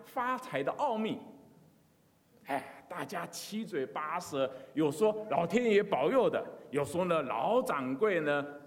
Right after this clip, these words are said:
管理有方的，有说呢这个米店位置好的，也有说呢是全家人齐心合力的。老掌柜嘿嘿一笑说：“你们说的都不对，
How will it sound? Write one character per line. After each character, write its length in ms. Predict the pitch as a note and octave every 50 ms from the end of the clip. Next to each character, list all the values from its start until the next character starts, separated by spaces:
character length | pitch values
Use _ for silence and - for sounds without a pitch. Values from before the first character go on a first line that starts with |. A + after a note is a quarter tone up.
| - - -
管 220 | - C#3+ D3+ F3+ G#3
理 160 | A3+ G#3 F#3+
有 160 | E3+ D3 A#2+
方 260 | A#2 - D#3+ E3 F3
的， 180 | E3 D3+ A#2+ - - - - - - -
有 120 | D3+ D#3
说 220 | C#3+ D#3 G#3 G#3
呢 160 | G#3 G3 F3+ F3
这 140 | F3+ G#3+
个 120 | G3+ F#3 F3
米 300 | E3 D#3+ D3 C3+ C3 C#3
店 260 | D#3+ B3 A#3+ G#3 F3 - -
位 240 | A#3 C#4+ B3+ G#3+ F#3
置 200 | - - B2 B2
好 360 | A2+ - - D#3+ C#3 F#2 G#2
的， 440 | G#2+ C#3 C3 - - - - - - -
也 140 | - D3+ F#3+
有 120 | G3+ D#3
说 220 | C3+ - F3 F3 F3
呢 100 | D#3 D3
是 260 | D3 - F#3 D#3 -
全 460 | - - - - - - D3+ E3 F3+
家 300 | E3+ G3+ F#3 F#3 F#3 F3+
人 320 | D#3 C3 B2+ C3 C3+ C3
齐 240 | B2+ - - - C#3
心 240 | C#3 - D#3 D#3 D3+
合 200 | - - A#2+ B2+
力 160 | C3 C3+ A2+
的。 140 | F#2+ - E2+ - - - - - - - - _ _ _ _ _ _ _ _ _ _ _ _ _ _ _ _ _ _ _ _ _ _ _ _ - - G#2+
老 80 | C#3+
掌 240 | D#3+ D#3 D3 B2+ B2
柜 420 | B2 F3 F3 E3+ D3 B2+ G#2+ F2+ - - - - - - - - _ _ _ _ _ _ _ _ _ _ _ _ -
嘿 100 | F#3+ F3+
嘿 260 | - F#3 F#3+ F#3+ E3
一 120 | C#3 C3
笑 260 | B2 - C#3+ B2+ A2
说 340 | G#2 - - G#2+ G2 F#2+ - - - - - - - _ - _ _ _ _ _ _ _ _ _
：“你 80 | - C#3+
们 160 | D#3 F#3 A3
说 220 | A3+ - C4+ C4+ C4
的 180 | A#3 G3 E3 - - - - - - - -
都 140 | - A#3 B3+
不 120 | - -
对， 240 | - - D4 C#4 -